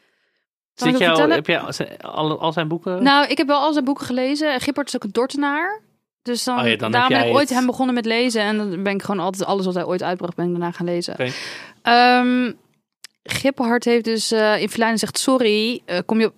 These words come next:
Speaker 2: komt ze op een gegeven moment Gulpje tegen. En Gulpje, ja, dat is een Vlaamse chick, is blijkbaar een hele normale naam in België.
Speaker 1: Gulpje?
Speaker 2: Ja, s-, misschien luistert wel een Gulpje, I don't judge. En Gulpje die gaat het op een gegeven moment uitleggen. Nou, er staat een,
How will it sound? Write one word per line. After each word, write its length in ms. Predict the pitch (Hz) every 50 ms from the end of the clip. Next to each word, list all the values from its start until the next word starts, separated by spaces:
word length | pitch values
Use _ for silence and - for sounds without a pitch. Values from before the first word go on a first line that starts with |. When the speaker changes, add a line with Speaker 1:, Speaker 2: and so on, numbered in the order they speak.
| -
Speaker 2:
komt 160 | - 233 226
ze 60 | - 233
op 60 | 208
een 60 | 208
gegeven 180 | - 220 220 214
moment 160 | 214 196 - -
Gulpje 480 | - - - - 240 254 285 - - -
tegen. 520 | - - 247 247 254 - 269 269 277 -
En 140 | - 202 208
Gulpje, 420 | - - 233 226 226 - 226 202 185
ja, 120 | 208 208
dat 80 | 202 202
is 60 | 208
een 140 | 214 208 196
Vlaamse 360 | - 220 208 226 233 - - 190
chick, 160 | - 240 240
is 80 | 233
blijkbaar 340 | - - 202 202 202 202 196
een 60 | 190
hele 160 | 190 202 208 202
normale 280 | 190 185 185 185 180
naam 300 | 180 180 180 190 208 220 196
in 120 | 208 202
België. 220 | 196 202 202 208
Speaker 1:
Gulpje? 560 | 202 - 170 175 196 220 233 220 - - 180 185
Speaker 2:
Ja, 180 | - 175 185 185 - 214
s-, 120 | 202 -
misschien 260 | - 226 - - 254
luistert 320 | 233 226 233 226 - 233 220
wel 100 | 226 220
een 60 | 214
Gulpje, 460 | - 226 220 226 - 196 233 196 202
I 20 |
don't 200 | 208 208 202 190
judge. 360 | 175 202 202 214 226 - - - - - - - - - - _ _ _ _ _ _ _ _ _
En 120 | - 226
Gulpje 320 | - - 277 302 330 320 311
die 80 | 277 254
gaat 120 | 262 262
het 80 | 254 254
op 60 | 240
een 60 | 240 -
gegeven 240 | 262 262 277 - 277
moment 180 | 269 262 254 - _ _ _
uitleggen. 560 | - 226 240 277 294 - 262 262 254 - 262
Nou, 140 | 240 226 196
er 60 | 190
staat 140 | - 240 240
een, 140 | 247 247